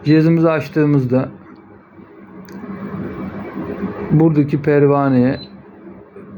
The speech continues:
bastığımız zaman birinci kademe, ikinci kademe, üçüncü kademe. Bu şekilde çalıştırdığımızda temiz havayı aynı zamanda suyun buharıyla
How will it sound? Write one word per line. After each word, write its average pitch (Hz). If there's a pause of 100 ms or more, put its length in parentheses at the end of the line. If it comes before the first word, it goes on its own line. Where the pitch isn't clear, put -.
(120)
bastığımız 139
zaman 123
birinci 135
kademe, 113
ikinci 131
kademe, 104 (680)
üçüncü 143
kademe. 104 (3000)
Bu 185
şekilde 165
çalıştırdığımızda 147 (220)
temiz 160
havayı 143
aynı 160
zamanda 139 (680)
suyun 170
buharıyla 156